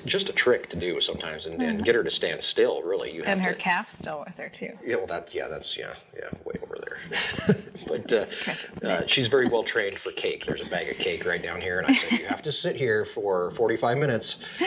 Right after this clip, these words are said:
Speaker 1: and then we'll give you cake." So you just stand there and look pretty. Honestly, she doesn't have her tags anymore. Um, she,
Speaker 2: <laughs>
Speaker 1: uh, she was one hundred, number one hundred and sixteen,
Speaker 2: Yeah.
Speaker 1: uh, when she came up empty.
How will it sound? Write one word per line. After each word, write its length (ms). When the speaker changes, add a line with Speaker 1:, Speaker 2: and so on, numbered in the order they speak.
Speaker 1:
and 120
then 120
we'll 140
give 140
you 60
cake." 340
So 120
you 160
just 140
stand 260
there 100
and 100
look 100
pretty. 240
Honestly, 360
she 160
doesn't 180
have 80
her 80
tags 380
anymore. 400
Um, 420
she, 220
Speaker 2:
<laughs> 20
Speaker 1:
uh, 140
she 140
was 240
one 160
hundred, 180
number 200
one 160
hundred 200
and 100
sixteen, 500
Speaker 2:
Yeah. 220
Speaker 1:
uh, 140
when 380
she 200
came 220
up 240
empty. 640